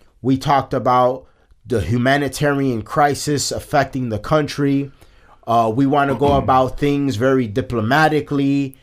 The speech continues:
Speaker 1: and blah, blah, blah, boring, boring, boring." He's like, but Trump meets him and he's like, "I gave him a C D and I asked him, does he know what Rocket Man is?" And it's like, he's, he,
Speaker 2: <laughs> Yeah.
Speaker 1: basically, he's like, he comes off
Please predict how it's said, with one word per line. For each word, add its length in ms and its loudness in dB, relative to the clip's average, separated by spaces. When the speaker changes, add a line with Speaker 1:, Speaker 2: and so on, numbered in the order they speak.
Speaker 1:
and 200 -2
blah, 260 4
blah, 280 2
blah, 440 2
boring, 480 0
boring, 320 0
boring." 360 0
He's 200 -4
like, 200 0
but 160 -4
Trump 260 2
meets 260 -4
him 300 -2
and 100 -2
he's 140 0
like, 140 2
"I 120 2
gave 220 4
him 140 0
a 60 0
C 240 -2
D 320 0
and 120 2
I 120 0
asked 260 0
him, 140 0
does 200 0
he 80 0
know 140 2
what 160 4
Rocket 340 0
Man 320 -4
is?" 340 -6
And 380 -2
it's 160 2
like, 240 2
he's, 220 0
he, 140 0
Speaker 2:
<laughs> 140 -4
Yeah. 60 -2
Speaker 1:
basically, 540 0
he's 180 -4
like, 220 2
he 100 2
comes 440 0
off 420 2